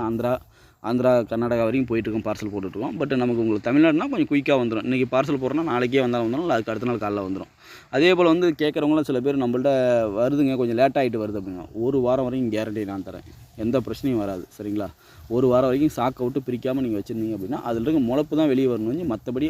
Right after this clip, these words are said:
அந்த புல்லு எதுவும் வேஸ்டேஜ் ஆகாது, சரிங்களா? அதனால நீங்க பயப்பட வேண்டாம், இப்போ பார்சல் கொஞ்சம் லேட்டாக வருது அப்படிங்கலாம் பயப்பட வேண்டாம். அதனால பார்சல் வந்த உடனே நீங்க எடுத்துட்டு போயிட்டு பார் கீர் போட்டு ரெடி பண்ணி நீங்க கூட ஊனலாம். இப்ப நான் சொன்ன மாரி தான். இதே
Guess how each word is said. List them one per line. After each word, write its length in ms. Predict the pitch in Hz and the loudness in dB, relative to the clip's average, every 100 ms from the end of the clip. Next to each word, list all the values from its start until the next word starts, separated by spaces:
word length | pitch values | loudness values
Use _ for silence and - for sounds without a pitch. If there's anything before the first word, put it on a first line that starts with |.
| - 104 | -4 -6
அந்த 120 | 107 - | -6 -2
புல்லு 320 | 143 156 123 | 0 2 2
எதுவும் 200 | 135 117 | 2 0
வேஸ்டேஜ் 320 | 117 135 110 98 | -2 -4 -6 -6
ஆகாது, 280 | 95 80 73 - - - | -8 -10 -12 -18 -20 -12
சரிங்களா? 280 | 104 98 - - - - - 110 | -8 -6 -8 -14 -18 -20 -4 2
அதனால 240 | 135 151 165 | 4 6 6
நீங்க 120 | 131 117 | 4 2
பயப்பட 260 | 131 131 120 | 2 2 0
வேண்டாம், 240 | 110 107 101 | 0 -4 -2
இப்போ 120 | 123 117 117 120 | -2 0 0 0
பார்சல் 280 | 123 131 117 | -2 0 -2
கொஞ்சம் 180 | 110 | 0
லேட்டாக 300 | 117 117 117 110 | -2 0 -2 0
வருது 160 | 120 110 | -2 -2
அப்படிங்கலாம் 400 | 117 120 120 104 | -2 -2 -2 -4
பயப்பட 220 | 98 95 | -6 -8
வேண்டாம். 240 | 90 - - - - - 90 | -10 -14 -16 -20 -20 -16 -8
அதனால 200 | 107 175 - | -4 -2 0
பார்சல் 320 | 139 - 135 | 0 0 0
வந்த 180 | 127 131 | 2 2
உடனே 180 | 123 190 | 0 0
நீங்க 120 | 165 123 | 0 -2
எடுத்துட்டு 240 | 143 139 | -2 -2
போயிட்டு 220 | 135 - 123 | -2 -2 -2
பார் 200 | 120 120 | -2 -2
கீர் 180 | 139 139 | -4 -4
போட்டு 220 | 120 143 | -6 -4
ரெடி 140 | 120 117 | -2 -2
பண்ணி 140 | 135 151 | -2 0
நீங்க 120 | 113 113 | -2 -2
கூட 100 | 117 113 | -2 -2
ஊனலாம். 300 | 104 90 - - - - _ | -2 -6 -14 -20 -20 -20 _
இப்ப 120 | 123 | -4
நான் 120 | 120 | -2
சொன்ன 180 | 127 139 143 | 2 2 4
மாரி 140 | 131 | 2
தான். 120 | 127 - | 0 -2
இதே 140 | 117 | 0